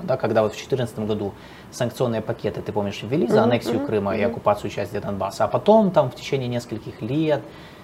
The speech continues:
Speaker 1: где-то отменили, где-то там ослабили, где-то
Speaker 2: Мгм.
Speaker 1: начали опять торговать. И как-то, ну, вот, я, то есть он, э, Путин верит, что можно вернуться к такой модели, что надо
Speaker 2: Мгм,
Speaker 1: просто
Speaker 2: мгм.
Speaker 1: подождать.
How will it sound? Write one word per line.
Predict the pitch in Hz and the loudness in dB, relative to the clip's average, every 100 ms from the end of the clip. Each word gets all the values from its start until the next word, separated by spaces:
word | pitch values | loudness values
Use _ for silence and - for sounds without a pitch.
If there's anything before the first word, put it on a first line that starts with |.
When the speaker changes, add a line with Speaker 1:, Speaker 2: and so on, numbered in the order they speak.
| - | -8
Speaker 1:
где-то | 113 113 170 160 127 | -4 0 0 2 0
отменили, | - 117 101 101 95 95 95 87 | 0 -2 -2 -2 -4 -4 -6 -6
где-то | 113 143 143 | -6 -6 -6
там | 143 | -6
ослабили, | 135 - 110 101 101 98 98 | -6 -8 -6 -4 -4 -4 -4
где-то | 95 233 269 | -2 0 2
Speaker 2:
Мгм. | |
Speaker 1:
начали | 277 277 127 | 0 -2 -4
опять | 120 127 | -4 -6
торговать. | - 123 120 101 98 95 95 | -6 -4 -2 -2 -2 -2 -8
И | 104 | -4
как-то, | 139 - 110 | -4 -2 -2
ну, | 113 | -2
вот, | 117 131 - - | -2 -4 -6 -6
я, | 117 120 | -4 -2
то | 127 | -2
есть | 156 | 2
он, | 160 - | 0 0
э, | 123 - | -4 2
Путин | 180 151 | 2 4
верит, | 147 220 196 | 4 4 2
что | - 131 | -2 -2
можно | 170 151 | 0 0
вернуться | 120 120 147 - - | -2 -2 -4 -6 -8
к | |
такой | 110 123 | -6 -4
модели, | 110 98 90 170 | -2 -2 -4 -8
что | - 143 | -6 -2
надо | 180 226 | 2 4
Speaker 2:
Мгм, | |
Speaker 1:
просто | 233 226 | 2 2
Speaker 2:
мгм. | 208 | 0
Speaker 1:
подождать. | 208 220 98 - | 2 0 -2 -8